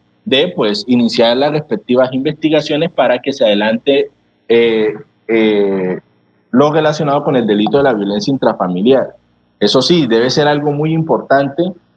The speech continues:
que la persona deba tener en cuenta. ¿Por qué? Porque una vez, Alfonso, denunciado, no hay marcha atrás.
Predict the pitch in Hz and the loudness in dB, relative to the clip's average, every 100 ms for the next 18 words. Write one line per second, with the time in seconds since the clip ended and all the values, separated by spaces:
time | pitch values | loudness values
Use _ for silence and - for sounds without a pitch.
0 | _ - 131 120 120 117 110 123 135 131 | _ -2 0 2 0 -2 -4 0 0 2
1 | 143 147 147 110 113 131 147 143 147 139 | 2 0 0 -2 0 0 0 0 0 -2
2 | 120 110 - 165 139 127 123 123 151 151 | -2 -2 0 0 0 -4 0 2 2 2
3 | 160 165 147 170 165 175 156 135 165 107 | 0 0 -2 -2 -2 0 0 0 -2 -4
4 | - 156 160 185 151 123 131 143 147 139 | 0 0 0 -2 -2 0 0 0 0 -2
5 | 143 160 135 147 120 90 - | -2 -2 0 0 -2 -4 -12